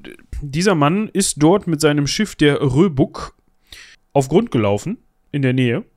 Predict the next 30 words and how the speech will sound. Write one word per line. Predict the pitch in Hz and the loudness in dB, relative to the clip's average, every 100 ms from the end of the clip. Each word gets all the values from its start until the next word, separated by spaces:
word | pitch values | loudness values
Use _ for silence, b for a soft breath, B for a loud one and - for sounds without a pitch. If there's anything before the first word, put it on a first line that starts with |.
| _ _ _ | _ _ _
Und | 151 156 - _ - | -2 -2 -4 _ -4
er | 143 156 | 2 4
und | 170 | 4
seine | 147 143 | 2 2
Besatzung | 135 139 - 156 | 2 0 0 0
haben | 143 | 0
dann | 147 135 | 2 2
nochmal | 131 131 | 2 2
sechs | 123 151 131 | 2 0 0
Wochen | 139 135 | 0 0
Party | 127 143 135 104 | 0 2 2 0
gemacht, | 101 104 190 - - | -2 -4 -6 -8 -16
bis | 135 120 - | -8 -6 -2
sie | 131 | 0
dann | 131 127 143 | 0 0 -2
von | - | -2
der | 131 117 | 0 0
Ostindien-Kompanie, | 120 120 135 131 120 123 120 120 117 113 - _ _ | -2 -4 -4 -4 -2 -2 -2 -2 -4 -6 -8 _ _
also | 120 117 | -4 -2
einem | 107 127 135 | -2 -2 -2
Ostindien-Segler, | 123 - 127 123 113 117 113 113 107 - _ _ - | -6 -8 -6 -6 -2 -4 -2 -2 -2 -6 _ _ -2
aufgesammelt | 131 120 110 107 101 | 0 0 -2 -4 -6
worden | 101 104 101 - _ | -6 -6 -6 -12 _
sind. | 123 120 165 180 | -6 -2 -2 -4
William | 76 113 139 135 196 180 156 | -8 -8 0 2 2 2 2
war | 147 | 0
übrigens, | 151 143 143 131 - | 2 0 0 -2 -6
also | 123 113 | -6 -4
William | 110 127 123 120 | -2 0 -2 -2
Dampier, | 123 147 151 143 139 | -2 -2 -2 0 -2